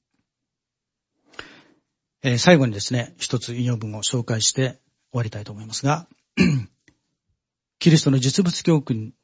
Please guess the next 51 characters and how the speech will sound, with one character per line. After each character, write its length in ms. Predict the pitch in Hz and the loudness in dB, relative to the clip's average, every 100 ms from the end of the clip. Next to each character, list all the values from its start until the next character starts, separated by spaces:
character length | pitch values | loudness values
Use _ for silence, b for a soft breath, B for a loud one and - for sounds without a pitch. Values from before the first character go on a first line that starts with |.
| _ | _
と 80 | 131 | -4
い 80 | 110 | -2
う 60 | |
本 160 | 98 110 | -4 -8
の 100 | 104 | -8
中 240 | 107 104 | -10 -4
に 160 | 131 175 | 0 0
こ 140 | - | 0
う 40 | 123 | -2
書 80 | - | -4
か 100 | 107 | -8
れ 100 | 104 | -10
て 80 | - | -12
い 40 | |
ま 100 | 98 | -8
し 80 | - | -8
た。 200 | - - _ _ _ _ _ _ - | -8 -14 _ _ _ _ _ _ 4
「人 400 | 156 214 233 214 | 10 12 12 10
間 260 | 233 220 | 10 10
の 100 | 202 | 8
意 80 | 190 | 6
志 140 | 196 151 | 6 4
が 260 | 107 95 _ _ _ - | 2 -4 _ _ _ 2
神 300 | 233 247 208 | 8 10 10
の 140 | 151 | 8
意 80 | 151 | 6
志 140 | - | 6
と 100 | 156 | 4
協 240 | - 165 208 | 6 8 10
力 180 | 220 | 8
す 140 | - 190 | 6 6
る 140 | 165 | 6
と、 260 | 147 120 - _ _ | 4 2 -2 _ _
ど 200 | 110 165 | 4 10
ん 120 | 240 247 | 12 12
な 140 | 220 | 10
こ 140 | 190 | 8
と 100 | 180 | 6
も、 220 | 220 180 156 | 6 6 6
こ 140 | 190 | 8
と 120 | 196 | 8
で 100 | 170 | 10
も 200 | 233 147 | 10 10
で 120 | 135 | 6
き 140 | 135 156 | 4 4
る 80 | 139 | 6
よ 120 | 135 | 6
う 20 | |
に 120 | 165 | 4
な 160 | 110 | 2
る。 120 | 104 | -4